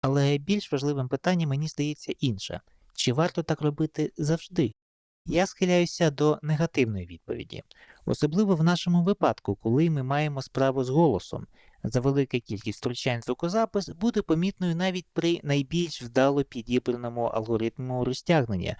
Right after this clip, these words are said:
і зробить більше шкоди, ніж принесе користі.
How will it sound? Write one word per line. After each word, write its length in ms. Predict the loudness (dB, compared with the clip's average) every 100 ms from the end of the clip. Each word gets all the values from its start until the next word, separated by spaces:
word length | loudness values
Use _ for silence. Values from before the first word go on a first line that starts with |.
| -12 -12 0
і 220 | 4 4
зробить 440 | 6 4 4 -2
більше 340 | 0 -2 0 -4
шкоди, 560 | 2 2 2 0 -6 -6
ніж 180 | -8 -6
принесе 460 | -4 -4 -2 -4
користі. 560 | 0 -2 -2 -12 -12